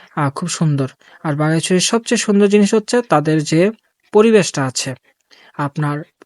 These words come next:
পরি-, ভৌগোলিক অবস্থা হচ্ছে সমতল, যে সমতল স্থানে তারা বিভিন্ন ধরনের চাষাবাদ করে থাকে। তার মধ্যে অন্যতম হচ্ছে ধান, তামাক, বিভিন্ন ধরনের, আহ, ফলমূল এবং সবজি। তো এটি হচ্ছে রাস্তার পাশ দিয়ে আমি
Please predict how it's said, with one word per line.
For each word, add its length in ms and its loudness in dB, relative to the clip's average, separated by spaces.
পরি-, 280 0
ভৌগোলিক 440 0
অবস্থা 340 -2
হচ্ছে 140 -2
সমতল, 540 0
যে 340 0
সমতল 500 0
স্থানে 260 -4
তারা 160 -2
বিভিন্ন 340 -2
ধরনের 220 -2
চাষাবাদ 400 -2
করে 260 -6
থাকে। 280 -8
তার 160 -2
মধ্যে 340 -2
অন্যতম 480 -2
হচ্ছে 260 0
ধান, 400 0
তামাক, 520 -4
বিভিন্ন 240 -2
ধরনের, 380 0
আহ, 180 -4
ফলমূল 640 -2
এবং 180 -2
সবজি। 500 0
তো 300 0
এটি 180 -2
হচ্ছে 160 -2
রাস্তার 300 -2
পাশ 200 0
দিয়ে 180 0
আমি 260 0